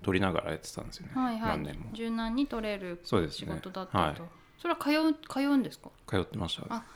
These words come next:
Speaker 2: じゃあその日だけ行けばよくて。
Speaker 1: はい。
Speaker 2: じゃあいいですよね。なんかその、両方とも家でやってると、<laughs> 結構ダラダラしちゃったり
Speaker 1: そうですね。
Speaker 2: するかなと思うんですけど、
Speaker 1: はい。
Speaker 2: じゃあ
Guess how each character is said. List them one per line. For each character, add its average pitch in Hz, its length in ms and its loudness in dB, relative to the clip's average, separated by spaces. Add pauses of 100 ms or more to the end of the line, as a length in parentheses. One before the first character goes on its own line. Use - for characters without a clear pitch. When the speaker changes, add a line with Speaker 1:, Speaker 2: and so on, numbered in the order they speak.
(200)
Speaker 2:
じ - 60 -14
ゃ 262 40 -2
あ - 20 -4
そ 247 100 -6
の 240 60 -2
日 247 80 0
だ 226 100 -2
け 180 100 -6
行 - 80 -10
け 180 60 -8
ば 175 140 -8
よ 160 80 -8
く - 60 -10
て。 - 60 0
Speaker 1:
は 180 120 4
い。 285 400 0 (380)
Speaker 2:
じ 330 120 0
ゃ 294 100 8
あ 208 120 -2 (680)
い 277 180 2
い 233 40 -2
で 202 120 -2
す - 120 -8
よ 170 60 -8
ね。 175 100 -8
な 202 80 -4
ん 202 40 -4
か 180 120 -10
そ 185 100 -8
の、 175 380 -4 (240)
両 277 160 4
方 311 120 6
と 302 120 4
も 294 160 8
家 277 160 6
で 220 100 2
や 180 80 2
っ 170 40 -6
て - 160 -4
る 170 80 -2
と、 175 180 -6 (140)
<laughs> - 120 -12
結 262 160 -2
構 190 80 0
ダ 196 120 -2
ラ 185 100 -2
ダ 160 100 -4
ラ 160 120 -6
し - 100 -2
ち 202 60 -2
ゃ 180 40 -2
っ - 80 -10
た 170 120 2
り 165 160 0
Speaker 1:
そ 104 160 8
う - 20 10
で 76 80 2
す - 160 -2
ね。 78 120 4
Speaker 2:
す 76 100 -4
る 233 80 -2
か 185 120 0
な 175 200 -2
と - 100 -12
思 180 140 8
う - 20 6
ん - 40 4
で 165 80 -2
す - 80 -12
け - 80 -14
ど、 175 40 -12
Speaker 1:
は 175 60 -12
い。 196 40 -12
Speaker 2:
じ 220 80 -2
ゃ 180 240 -2
あ - 60 -20